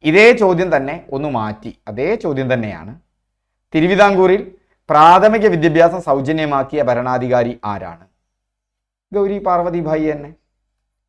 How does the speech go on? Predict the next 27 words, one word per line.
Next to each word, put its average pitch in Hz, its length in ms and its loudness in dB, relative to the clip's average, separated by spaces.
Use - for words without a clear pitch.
ഒന്ന് 127 140 -10
ചോദ്യം 196 340 -2
മാറ്റി 175 200 -4
ചോദിച്ചു 175 340 -8
എന്നേ 160 280 -2
ഉള്ളൂ. 147 180 -8
പ്ലസ് 139 220 -2
ടു 160 40 0
പ്രിലിംസിന്, 127 640 -4
അതുപോലെ 143 440 4
തന്നെ 139 100 0
യൂണിവേഴ്സിറ്റി 147 640 0
എൽ 127 140 2
ജി 117 140 -4
എസ് 165 260 -2
പ്രിലിം 123 240 -4
സ്റ്റേജ് 117 360 -8
വൺ 131 160 -6
രണ്ടായിരത്തി 117 520 -2
ഇരുപത്തിമൂന്നിനും 107 600 -10
ചോദിച്ചു. - 340 -20
അതായത് 208 460 2
മുൻകാല 180 400 4
ചോദ്യങ്ങളിലൂടെ 185 680 0
കടന്നുപോയ 165 580 0
ഒരാൾക്ക് 131 380 0
ഈ 175 80 -2